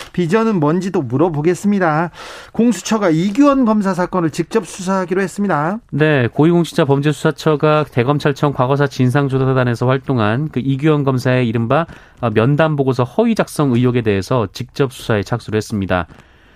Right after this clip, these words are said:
Speaker 2: 아, 공수처가 현직 검사에 대해 수사를 진행하는 것은 이번 사건이 처음입니다.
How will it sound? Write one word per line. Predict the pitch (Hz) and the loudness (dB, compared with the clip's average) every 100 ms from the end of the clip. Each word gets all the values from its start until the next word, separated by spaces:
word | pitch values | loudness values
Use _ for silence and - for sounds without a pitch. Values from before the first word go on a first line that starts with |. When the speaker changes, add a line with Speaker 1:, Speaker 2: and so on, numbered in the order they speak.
| _ - | _ -6
Speaker 2:
아, | |
공수처가 | 123 151 156 - 151 | 0 0 0 0 0
현직 | 143 208 233 | 2 0 0
검사에 | 196 170 175 156 | 0 2 2 4
대해 | 143 | 2
수사를 | 135 - 151 131 | 0 0 0 -2
진행하는 | 127 123 120 113 | 0 0 2 0
것은 | 104 - 107 | -2 -2 -2
이번 | 98 107 | 0 -2
사건이 | - 147 127 104 98 | -2 -6 -4 -2 -4
처음입니다. | - 135 107 90 87 82 | -2 -2 0 -2 -2 -4